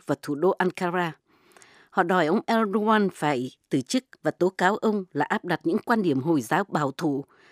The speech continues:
lên trên một quốc gia theo chủ trương thế tục. Các cuộc biểu tình được phát động hồi tuần trước vì kế hoạch của chính phủ cho phá rỡ một công viên ở thành phố Istanbul để dọn đường cho một công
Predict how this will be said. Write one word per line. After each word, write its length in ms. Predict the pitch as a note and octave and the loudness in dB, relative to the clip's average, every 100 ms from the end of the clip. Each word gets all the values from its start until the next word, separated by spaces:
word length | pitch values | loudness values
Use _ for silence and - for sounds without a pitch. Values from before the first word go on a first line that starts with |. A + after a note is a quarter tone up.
| _ | _
lên 180 | G#3 G#3+ F#3 | -2 -2 0
trên 200 | A3 G#3 | 0 0
một 120 | - | 0
quốc 140 | G#3 - | -4 -4
gia 260 | E3+ F#3+ F3 | -2 -2 -2
theo 160 | - G3+ | -2 -4
chủ 200 | - C3 | -2 -8
trương 260 | - F#3+ E3 | -4 -2 -2
thế 140 | - F#3 | -2 -2
tục. 180 | - - _ _ _ _ _ - - - _ | -2 -6 _ _ _ _ _ -20 -20 -20 _
Các 140 | D#4+ - | -4 -2
cuộc 100 | F3+ | 0
biểu 200 | E3 D#3+ | 2 2
tình 260 | - F3 | 4 4
được 140 | D#3+ - | 4 2
phát 160 | B3+ | 0
động 180 | G#3 D3 | 0 2
hồi 120 | C#3 | 0
tuần 240 | - D#3+ C#3+ | 0 2 2
trước 260 | - B3+ - _ - | 0 -4 -4 _ -4
vì 100 | D#3 | -2
kế 140 | - | 0
hoạch 240 | B3+ G#3 - | 0 0 -2
của 100 | - | -4
chính 200 | - A3+ | -2 -2
phủ 300 | - C#3+ C3 | 0 -2 -2
cho 120 | - G#3 | -4 -4
phá 220 | A3 G#3+ | -2 -4
rỡ 260 | G3 D3 | -2 0
một 220 | A#3+ - - | -2 -2 -2
công 240 | G#3 F3 | -2 -2
viên 220 | G#3 G#3 | 0 0
ở 100 | - - | -2 -4
thành 140 | C#3 | -4
phố 180 | - F3+ - | -2 -4 -4
Istanbul 640 | - - G3+ F3 G3 F#3 - - - _ _ | -8 -4 -4 -2 -2 -4 -6 -20 -20 _ _
để 160 | D#3 E3 | -4 -2
dọn 300 | D3+ D#3 E3 | 0 -2 2
đường 260 | F#3 D#3+ C3+ | 2 4 2
cho 140 | F#3 | -2
một 260 | G3+ - | -2 -2
công 140 | - | -2